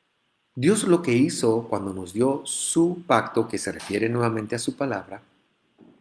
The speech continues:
es que nos dio un testamento. ¿Qué es guardar su pacto?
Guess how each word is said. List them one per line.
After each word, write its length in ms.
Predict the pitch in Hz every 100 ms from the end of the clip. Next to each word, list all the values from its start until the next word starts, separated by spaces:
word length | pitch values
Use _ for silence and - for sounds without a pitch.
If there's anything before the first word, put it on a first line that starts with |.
| _ _ _ _ _ _ _ _ _ _ _ _ _ _ -
es 140 | 120
que 100 | 160
nos 260 | 147 127 123
dio 160 | 147
un 220 | 160 156
testamento. 600 | 156 143 120 131 151 - - _ _ _ _ _ _ _ _ _ _ _ _ _ _ _ _ -
¿Qué 320 | 208 202 214
es 140 | 247
guardar 400 | 214 143 117 110
su 240 | - - -
pacto? 340 | 92 - -